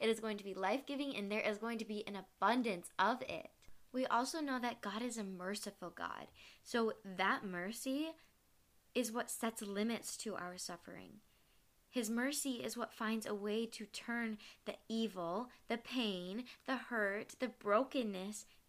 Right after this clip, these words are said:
into good. His mercy is good.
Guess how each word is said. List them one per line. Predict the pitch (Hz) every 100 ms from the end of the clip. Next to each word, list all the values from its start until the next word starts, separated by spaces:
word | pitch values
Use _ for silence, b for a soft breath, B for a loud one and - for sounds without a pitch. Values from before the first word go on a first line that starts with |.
| -
into | 254 269 262 - 247 208
good. | - 208 247 208 175 b b b b b _
His | - 247 269 233
mercy | 220 214 233 254 - 220 220
is | 233 220 - -
good. | 202 233